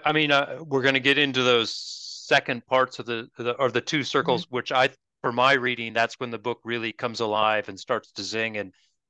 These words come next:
Speaker 1: um, but I, I wanna, I just wanna go back a little bit to the confidence part, because
Speaker 2: Mm-hmm.
Speaker 1: it really struck me,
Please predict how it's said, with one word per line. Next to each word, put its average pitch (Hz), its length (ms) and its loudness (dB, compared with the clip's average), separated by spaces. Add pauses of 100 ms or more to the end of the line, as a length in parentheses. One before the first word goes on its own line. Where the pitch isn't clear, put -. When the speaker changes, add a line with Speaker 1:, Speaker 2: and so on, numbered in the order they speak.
Speaker 1:
um, 101 300 -4
but 135 140 0
I, 160 160 6
I 175 80 2
wanna, 247 340 0
I 185 80 2
just 247 240 -6
wanna 226 140 -2
go 190 120 -2
back 143 280 -2
a 139 60 -2
little 139 240 -10
bit 127 240 -10
to 113 100 -20
the 110 80 -2
confidence 127 580 -2
part, 92 320 0
because 127 340 -4 (460)
Speaker 2:
Mm-hmm. 311 460 -8
Speaker 1:
it 139 100 -8
really 185 260 4
struck - 360 0
me, 120 240 -6